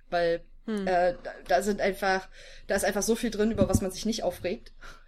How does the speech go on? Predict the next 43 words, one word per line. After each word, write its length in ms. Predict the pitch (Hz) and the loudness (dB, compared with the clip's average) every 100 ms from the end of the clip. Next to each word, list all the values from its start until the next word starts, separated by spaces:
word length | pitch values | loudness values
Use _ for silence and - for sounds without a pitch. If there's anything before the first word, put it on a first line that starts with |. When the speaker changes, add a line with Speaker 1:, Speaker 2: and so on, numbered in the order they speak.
| - | -6
Speaker 1:
das, 260 | 202 - 202 | -2 -2 0
was 140 | 208 | 2
Speaker 2:
Ja. 140 | 214 208 | 4 4
Speaker 1:
aber 80 | 214 | 2
auch 40 | |
genauso 340 | 214 190 208 208 | 0 0 0 0
grausam 380 | 165 170 170 | -2 -2 -2
ist, 240 | 160 - - - - - - - - - 214 | -4 -8 -10 -18 -20 -20 -20 -20 -18 -10 -2
Speaker 2:
Ja. 340 | 208 208 202 | 2 2 2
Speaker 1:
ähm, 300 | 190 185 - - - - | 0 -4 -8 -12 -10 -4
dass 160 | 202 | -2
ich, 180 | 208 - 139 | -2 -4 -8
äh, 100 | 160 | -10
pff, 480 | - - - - - - - - | -10 -10 -12 -12 -14 -16 -12 -8
weiß 180 | 185 180 | -6 -6
ich 80 | |
nicht. 280 | 185 180 - | -8 -8 0
Speaker 2:
Naja, 320 | 262 262 208 226 | 8 10 12 10
ich, 200 | 247 247 | 6 0
ich 160 | - | 0
sehe 140 | 240 254 | 2 4
das 160 | 262 | 4
etwas, 500 | 196 226 247 240 - - | 0 4 4 4 -2 0
äh, 200 | 220 208 | 2 2
zwiegespalten, 1080 | - 208 254 302 - 254 247 294 311 320 294 - | 0 0 2 2 2 4 4 4 0 -4 -4 -2
aber 300 | 190 214 208 | 4 6 6
da 160 | 202 | 6
das 140 | 214 - | 4 2
so 60 | 233 | 0
ein 100 | 208 | 0
Riesenthema 580 | 220 285 262 269 240 | 0 0 2 2 4
ist, 140 | 226 226 | 2 2
würde 80 | 233 | 0
ich 80 | |
das 180 | 233 208 | 0 -2
lieber 180 | 226 208 | 0 2
in 100 | 190 | 0
einer 80 | - | 0
anderen 220 | 185 214 | 0 0
Folge 260 | - 190 185 | 0 0 0
nochmal 240 | 180 180 | 0 -2
aufmachen. 440 | - 175 180 180 175 | -4 -6 -6 -6 -2
Speaker 1:
Ja, 240 | 220 170 | -2 -2